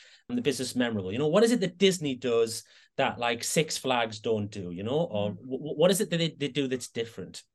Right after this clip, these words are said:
Speaker 1: And the fact is they strive to create these little wows, you know, these little memorable experiences. So it doesn't matter whether you are you know, walking through the gate to the, and the parade starting,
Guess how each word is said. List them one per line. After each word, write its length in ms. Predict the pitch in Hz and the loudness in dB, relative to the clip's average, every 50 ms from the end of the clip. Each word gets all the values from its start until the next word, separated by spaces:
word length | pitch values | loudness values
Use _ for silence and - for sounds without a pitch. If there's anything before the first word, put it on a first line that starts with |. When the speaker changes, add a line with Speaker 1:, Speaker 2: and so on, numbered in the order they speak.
| _ _ _ _ _ - | _ _ _ _ _ -10
Speaker 1:
And 120 | - 160 170 | -6 -2 0
the 40 | |
fact 220 | 180 285 294 285 269 | 2 2 2 2 2
is 80 | 208 | 2
they 100 | - 202 | 2 2
strive 760 | 180 - - - - 196 214 240 247 233 208 160 139 135 131 - - | 2 2 0 0 2 2 4 4 4 4 4 4 4 4 2 0 -4
to 120 | - 170 | -8 -8
create 540 | - - - 170 160 175 196 208 208 202 - | -6 -6 -4 -2 2 4 4 6 4 4 2
these 320 | 131 131 123 120 120 120 127 | 0 0 0 0 0 -2 -2
little 380 | 135 139 135 135 131 127 117 | 0 2 2 2 2 2 0
wows, 560 | 110 123 123 127 107 98 92 - 98 104 - - | 0 0 0 2 0 0 -2 -4 -6 -8 -6 -4
you 80 | 101 | -2
know, 160 | 101 113 135 | 0 0 0
these 260 | 135 120 117 113 110 120 | 0 -2 -4 -4 0 2
little 380 | 151 156 160 156 151 139 - - - - - - - | 2 4 6 4 4 4 2 -4 -20 -20 -20 -14 -6
memorable 600 | - 120 135 151 165 175 175 165 147 135 135 127 | -2 2 4 6 6 8 8 8 8 6 6 4
experiences. 1000 | 127 - - - - 135 123 127 123 117 110 107 101 98 - - 95 92 95 | 2 0 -2 -2 0 2 2 2 2 2 0 0 -2 -2 -4 -6 -6 -6 -4
So 160 | - - 113 104 | -2 0 0 0
it 80 | 104 | 0
doesn't 240 | 147 151 156 165 151 | 0 0 0 0 2
matter 220 | 143 139 135 127 | 2 2 2 2
whether 220 | 127 127 127 120 120 | 4 4 2 2 0
you 240 | 117 117 117 113 113 | -2 -2 0 2 4
are 360 | 110 110 107 107 104 104 104 107 - _ _ _ _ - - | 4 4 4 4 4 2 0 -4 -12 _ _ _ _ -8 -4
you 60 | 123 | -2
know, 100 | 113 107 | 0 0
walking 380 | 101 117 165 190 180 175 165 160 | 4 6 6 6 6 4 0 -2
through 140 | 175 165 | -2 -2
the 100 | 143 135 | -2 -2
gate 520 | 123 - 135 135 135 135 135 135 - - - - _ _ - | 0 2 4 4 4 4 2 0 -2 -8 -10 -10 _ _ -10
to 100 | - 143 | -8 -6
the, 160 | 123 127 120 | -6 -6 -6
and 120 | 123 120 120 | -6 -6 -6
the 40 | 120 | -4
parade 440 | - - 120 135 160 165 165 165 | -2 0 4 6 6 6 6 4
starting, 760 | - - - 147 139 139 139 135 127 139 135 139 135 135 131 | 2 0 2 2 4 4 4 4 4 2 2 2 2 0 -4